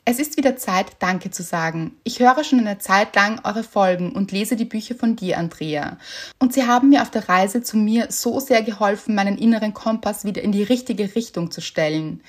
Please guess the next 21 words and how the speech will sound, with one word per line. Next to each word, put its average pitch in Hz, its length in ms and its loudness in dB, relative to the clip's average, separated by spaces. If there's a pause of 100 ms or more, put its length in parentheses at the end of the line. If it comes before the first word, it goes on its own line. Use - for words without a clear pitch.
(340)
Mit 277 200 4
einem 226 220 2
Kompass-Emoji. 165 1080 -2 (600)
Passend 262 320 2
zur 254 120 2
Folge 208 420 4
setze 226 260 0
ich 247 140 -2
mich 247 160 2
seit - 180 -2
ein 180 140 -4
paar 208 280 0
Wochen 190 260 0 (100)
intensiv 262 640 4
mit - 180 -2
unverarbeiteten 214 840 0
Gefühlen 226 560 0
und 233 140 -2
verfaulten 180 640 -2
Äpfeln 175 420 -4
auseinander, 165 720 0